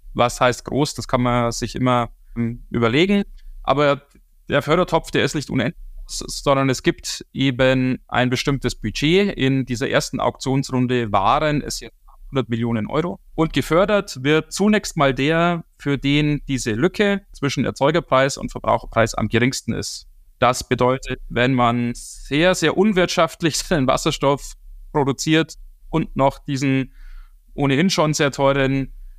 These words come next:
Elektrolyseur noch mit einer Goldschicht überziehen lässt und sich noch einen schönen Diamantring dazu kauft und aus dem Grund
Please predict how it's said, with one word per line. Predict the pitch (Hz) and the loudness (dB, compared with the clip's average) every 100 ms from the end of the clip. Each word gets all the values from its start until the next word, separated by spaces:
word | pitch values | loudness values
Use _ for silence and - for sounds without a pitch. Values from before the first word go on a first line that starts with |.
| - - | -20 -10
Elektrolyseur | - 139 143 143 135 127 143 | 0 0 0 0 0 2 2
noch | 135 | 2
mit | 135 131 | 0 0
einer | 123 | 2
Goldschicht | 156 185 185 156 | 2 4 2 0
überziehen | - 151 156 - - _ - 175 156 | -2 0 0 -2 -18 _ 0 0 4
lässt | 139 151 - - | 2 2 -4 -12
und | - 135 131 127 | -6 -2 0 0
sich | - 127 | -2 0
noch | 135 | 0
einen | 123 | 0
schönen | 123 135 120 | -2 -2 0
Diamantring | 127 120 160 156 143 | 2 2 2 2 0
dazu | 135 - 135 | 0 -2 -2
kauft | 131 127 131 - - - | 2 2 2 -4 -16 -4
und | 120 120 117 120 - _ _ _ | 0 2 0 -2 -6 _ _ _
aus | _ - 117 | _ -2 -2
dem | - 131 | 0 0
Grund | 123 120 | 2 0